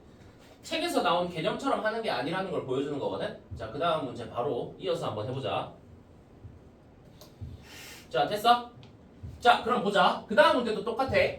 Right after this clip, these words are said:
에프엑스를 지금부터 결정해야 돼. 자, 근데 에프엑스가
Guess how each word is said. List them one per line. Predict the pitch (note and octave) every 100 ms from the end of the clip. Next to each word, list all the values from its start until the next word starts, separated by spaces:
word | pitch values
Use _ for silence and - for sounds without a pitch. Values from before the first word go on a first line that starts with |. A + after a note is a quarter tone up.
| - - - - - -
에프엑스를 | C4+ C#4+ F4+ F4 D#4 A#3
지금부터 | B3 C4+ G#3+
결정해야 | G3 G#3 B3 G#3 -
돼. | G2 - - - -
자, | G#3 G#3
근데 | F#3+ D#3+ - - - -
에프엑스가 | - C#4 F4+ E4+ - C#4 - -